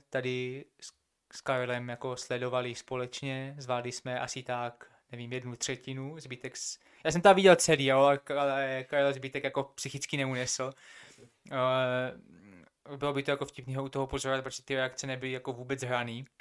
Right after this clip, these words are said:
A hlavně ten způsob, jakým ona, já, já myslím, že v té době jí bylo ještě sedmnáct let, ne, pokud se nepletu. A ona prostě z tohohle videa, z toho jejího, jak ona se tam vyjadřuje v tom Girl Talku,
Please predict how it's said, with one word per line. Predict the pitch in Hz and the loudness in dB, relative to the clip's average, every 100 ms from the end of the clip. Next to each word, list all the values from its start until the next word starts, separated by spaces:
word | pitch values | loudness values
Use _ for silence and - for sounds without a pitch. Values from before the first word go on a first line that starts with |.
| - | -2
A | 143 135 135 - | 4 6 6 2
hlavně | 143 143 | -4 -6
ten | 143 | -6
způsob, | 139 - 139 147 | -8 -8 -6 -4
jakým | 139 - 139 | -4 -6 -6
ona, | 139 139 139 135 - _ _ _ _ _ _ - | -4 0 0 0 -4 _ _ _ _ _ _ -8
já, | 135 143 | -4 0
já | 151 | 2
myslím, | 175 190 | 2 0
že | 180 | -2
v | 180 | 0
té | 196 | 0
době | 175 170 | 0 0
jí | 175 | 0
bylo | 165 165 | 2 0
ještě | 165 - | -2 -6
sedmnáct | - 160 160 156 151 | -6 -4 0 -2 -2
let, | 151 147 147 | -4 -6 -6
ne, | 117 | -12
pokud | 120 127 123 | -12 -16 -14
se | 135 | -12
nepletu. | 123 131 - 123 - - - | -10 -12 -12 -14 -18 -20 -6
A | - 127 | 0 2
ona | 151 | 2
prostě | 151 156 - 160 156 - - - - _ | 0 -2 -2 -2 -2 -4 -20 -20 -20 _
z | - | -4
tohohle | 156 180 190 | 4 6 6
videa, | 147 131 120 117 147 _ _ _ _ - | 4 0 -2 -2 -6 _ _ _ _ -10
z | |
toho | - 139 | -4 0
jejího, | 139 135 | 2 0
jak | 143 | -2
ona | 147 | -4
se | - | -4
tam | 156 | -2
vyjadřuje | 139 135 135 | 0 0 -2
v | 139 | -4
tom | 151 | -4
Girl | 143 139 | -4 -4
Talku, | 135 123 - 120 | -4 -8 -8 -14